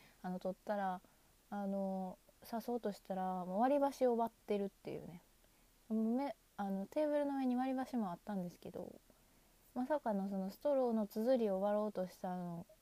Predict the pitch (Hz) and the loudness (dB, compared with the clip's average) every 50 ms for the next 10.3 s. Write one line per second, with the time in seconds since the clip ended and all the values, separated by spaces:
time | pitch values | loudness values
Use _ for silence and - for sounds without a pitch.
0 | _ - - 190 190 - - - - - 180 180 180 180 180 175 175 170 165 165 | _ -10 -6 -6 -6 -6 -10 -16 -10 -8 -6 -4 -2 -2 -2 -2 -4 -4 -6 -6
1 | - 196 196 202 208 208 214 220 220 - 247 240 233 240 233 233 220 233 220 - | -4 -4 -2 0 0 0 -2 -2 -4 -2 0 0 2 2 2 0 0 -2 -2 -2
2 | 226 220 240 220 208 196 185 - 185 175 175 170 - 175 180 180 - 196 190 185 | -4 -2 0 0 0 -2 -2 -4 -4 -4 -4 -4 -4 -4 -6 -4 -4 -4 -4 -2
3 | 185 185 175 170 175 180 160 - - - - 185 185 180 175 175 - - - - | -2 -4 -4 -6 -6 -8 -10 -12 -12 -10 -8 -6 -4 -4 -4 -6 -8 -14 -20 -20
4 | - - - - - - _ - - _ _ - 226 226 226 220 220 220 - - | -20 -20 -20 -20 -20 -20 _ -20 -20 _ _ -4 -2 0 2 0 0 -2 -2 -4
5 | 220 214 214 214 214 214 214 208 208 202 - - 311 320 302 233 180 180 - - | -2 -2 0 0 0 0 0 -2 -2 -2 -2 -2 0 2 2 0 0 -2 -6 -12
6 | _ _ _ _ _ _ _ _ _ _ _ _ - 208 208 196 - 208 190 185 | _ _ _ _ _ _ _ _ _ _ _ _ -4 -2 -2 0 0 -2 -2 -2
7 | 180 175 175 175 - 180 180 185 185 180 170 165 165 160 - _ - 180 175 170 | -4 -4 -4 -4 -4 -4 -4 -2 -4 -4 -4 -6 -6 -8 -10 _ -6 -4 -4 -4
8 | 170 - - - - _ _ - 220 226 214 180 - - - - 220 226 254 262 | -6 -10 -16 -20 -20 _ _ 0 2 4 2 2 0 -8 -4 0 2 2 2 2
9 | - - 226 208 - 180 - - - 180 - 226 220 220 220 214 - - - - | 0 -4 -8 -6 -6 -8 -8 -8 -10 -8 -4 -2 0 0 0 -2 -2 -6 -10 -10
10 | - - - 190 180 | -8 -6 -4 -4 -4